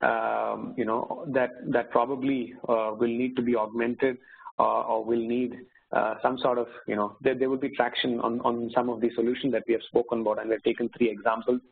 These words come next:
Uh, one is C I S as a service, uh, one is enhanced, uh, web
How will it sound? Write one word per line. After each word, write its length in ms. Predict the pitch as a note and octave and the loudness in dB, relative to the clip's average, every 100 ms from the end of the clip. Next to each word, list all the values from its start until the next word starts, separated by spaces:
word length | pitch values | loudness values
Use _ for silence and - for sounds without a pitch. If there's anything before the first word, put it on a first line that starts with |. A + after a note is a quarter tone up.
| _ - - - | _ -20 -10 0
Uh, 180 | A2+ G#2+ | 2 2
one 240 | G#2+ A#2 | 0 0
is 80 | A#2 - | -2 0
C 120 | A#2+ | 2
I 120 | A#2 | 2
S 60 | A2+ | 0
as 80 | A#2 | 0
a 80 | A2+ | 2
service, 260 | A2+ A#2+ C3+ - - _ _ _ | 2 0 -2 -10 -20 _ _ _
uh, 140 | - G#2+ | 0 2
one 260 | G#2+ A2+ | 2 0
is 80 | A#2 A#2 | -2 0
enhanced, 640 | A#2 B2 C3 C3 - - - _ _ - | 0 2 0 -2 -6 -14 -20 _ _ 0
uh, 260 | A2 G#2+ G#2+ | 0 0 0
web 200 | A#2+ B2 | 0 0